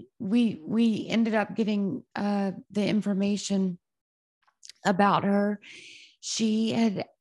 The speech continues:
she was going through a second trimester abortion. She'd had the laminaria, the seaweed sticks, uh, inserted into her cervix and to help dilate the cervix. After she had the laminaria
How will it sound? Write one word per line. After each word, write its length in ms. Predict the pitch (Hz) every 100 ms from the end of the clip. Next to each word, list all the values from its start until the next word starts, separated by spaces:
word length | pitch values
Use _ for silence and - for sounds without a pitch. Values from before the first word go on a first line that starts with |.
| _ _
she 280 | - - 226
was 200 | 220 185
going 380 | 214 220 226 220
through 200 | 208 202
a 40 |
second 400 | - 214 226 214
trimester 580 | 202 196 196 196 - 196
abortion. 680 | - 185 185 175 196 196 - _ - _ - _
She'd 280 | - 214 226
had 220 | 214 220
the 60 | 202
laminaria, 1120 | 202 202 208 202 202 202 196 190 185 202 196 _ _
the 240 | - 190 185
seaweed 500 | - 208 202 208 175
sticks, 560 | - - 196 220 - - _ _ -
uh, 220 | 190 -
inserted 560 | - 214 - 202 196 185
into 240 | 180 185
her 160 | 185 190
cervix 640 | - 190 196 190 - - - - - - - - - - _ _ _ _ - -
and 480 | 233 233 226 220 190
to 80 | -
help 200 | 220 214
dilate 440 | 214 208 202 202 -
the 80 |
cervix. 540 | 175 202 214 - - - _ -
After 380 | 233 247 285
she 200 | 269 -
had 160 | 240 220
the 60 | 202
laminaria 1000 | 196 202 190 196 202 208 190 185 190